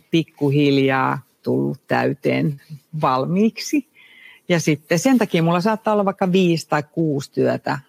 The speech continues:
tietokoneella. Ja sitten kun se yksi ei suju, niin sit mä suljen sen ja kirjoitan sit jotain toista ja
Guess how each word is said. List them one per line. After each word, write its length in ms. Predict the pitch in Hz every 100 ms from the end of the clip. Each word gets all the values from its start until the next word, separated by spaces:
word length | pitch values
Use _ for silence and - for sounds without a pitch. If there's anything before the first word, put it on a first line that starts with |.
| _
tietokoneella. 720 | - 135 143 143 135 135 147 - - - - -
Ja 60 |
sitten 340 | 160 208 - 156
kun 160 | -
se 120 | 214 254
yksi 280 | 247 -
ei 100 | 240
suju, 360 | 214 240 240 226
niin 220 | 226 226
sit 300 | 202 - 220 -
mä 60 |
suljen 500 | 214 233 226 226 214
sen 240 | 202 214 208
ja 120 | 208
kirjoitan 500 | - 214 202 202 202
sit 220 | 196 -
jotain 320 | 208 196 196 190
toista 600 | 202 185 180 - - 180
ja 220 | 175